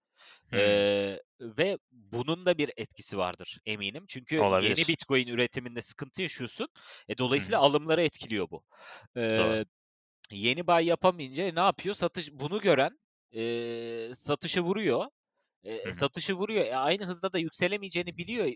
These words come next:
Speaker 2: bildiği için aşağıdan yavaş yavaş istediği gibi toplayabilir. Eee, şimdi
Speaker 1: Evet.
Speaker 2: bu elektrik kesintisi de, eee, hash rate de düzelmeye başladı. Tabii biraz zaman alacaktır eski seviyesine gelmesi ama,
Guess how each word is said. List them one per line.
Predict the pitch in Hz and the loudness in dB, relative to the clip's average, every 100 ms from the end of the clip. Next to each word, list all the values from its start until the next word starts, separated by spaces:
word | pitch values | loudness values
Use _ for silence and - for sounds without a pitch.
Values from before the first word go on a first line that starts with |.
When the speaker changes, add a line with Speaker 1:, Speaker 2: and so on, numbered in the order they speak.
| - | -6
Speaker 2:
bildiği | 135 143 269 214 | -10 -8 -6 -6
için | - 277 - | -6 -10 -4
aşağıdan | 196 - 147 123 | -4 0 0 0
yavaş | 151 185 190 - | -2 2 2 0
yavaş | 110 127 - 135 | -2 -2 -6 -16
istediği | - 190 180 | -14 -12 -10
gibi | 120 160 | -10 -6
toplayabilir. | 233 202 170 123 90 - _ - - - _ | -4 -4 0 0 -2 -14 _ -20 -20 -20 _
Eee, | 117 117 | -4 -2
şimdi | - 175 | -2 -2
Speaker 1:
Evet. | |
Speaker 2:
bu | 190 123 147 | -2 -2 -2
elektrik | 160 175 190 - | -2 -4 -12 -14
kesintisi | 185 190 - 208 | -14 -14 -16 -10
de, | 190 | -10
eee, | 151 151 156 151 147 98 | -6 -6 -6 -8 -12 -6
hash | 156 160 202 | -4 -2 -2
rate | 196 - | -2 -4
de | 165 | -8
düzelmeye | 156 170 175 180 175 | 0 2 2 2 2
başladı. | 107 - 98 127 | 0 -2 -6 -6
Tabii | 131 139 | -6 -4
biraz | 151 143 | -4 -2
zaman | 151 151 | -2 -2
alacaktır | 156 147 156 - 95 | -4 -4 -8 -8 -8
eski | 90 - | -10 -12
seviyesine | - 98 98 - 104 | -10 -8 -8 -10 -6
gelmesi | 104 98 98 233 | -6 -6 -8 -6
ama, | 220 170 | -6 -8